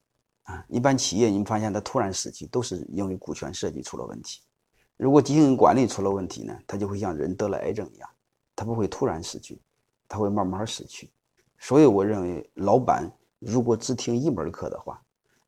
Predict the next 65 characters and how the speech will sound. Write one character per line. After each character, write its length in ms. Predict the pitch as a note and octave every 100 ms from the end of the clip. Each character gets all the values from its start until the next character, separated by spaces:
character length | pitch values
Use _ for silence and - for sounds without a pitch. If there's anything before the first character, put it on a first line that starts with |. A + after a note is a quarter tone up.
| _
其 220 | - G#2+
实 100 | G2+
就 140 | G2 F#2
是 60 |
今 140 | - G#2+
天 220 | G2 G2
我 80 | F2+
和 100 | E2
大 80 |
家 140 | E2+ D2+
分 180 | - F2+
享 160 | -
的 80 | B1
这 140 | D2
门 120 | B1 B1+
课， 180 | - - _ _
怎 160 | - D2+
么 120 | F#2+
做 120 | G#2+
好 200 | G#2 -
股 180 | E2+ B1+
权 160 | - -
设 180 | - -
计。 180 | - - _ _ _ - -
大 140 | - C#3+
概 180 | C3+ A2
分 200 | - B2+
这 80 | C3
么 140 | A2+
几 160 | G2 E2+
块 180 | - A#2
内 180 | B2
容。 140 | D#2 - _ _ _ _
第 100 | A#2
一 80 | C#3+
块 160 | C#3
呢， 180 | A#2 G#2
就 160 | F#2+ G2+
是 100 | F#2
讲 240 | - E2
一 60 | F#2+
下 100 | G2
基 200 | F#2+ B2
本 160 | E2
概 180 | D#2+ G#2+
念。 180 | D2+ G1+ - _ _
另 140 | G#2+
外 160 | A#2+ A2+
一 120 | F#2+
个， 120 | F#2
我 120 | D2+ E2+
们 100 | F#2
该 160 | G#2+
和 300 | G2+ - -
谁 160 | G#2 G2+
合 180 | - F#2
伙。 180 | - - - _ _ _ _
还 200 | - C3
有 120 | A2
一 140 | F#2+ F#2+
个 80 |
呢， 180 | F2+ D2+
是 140 | - D#2
该 180 | - G2 - -
谁 420 | - G2 G2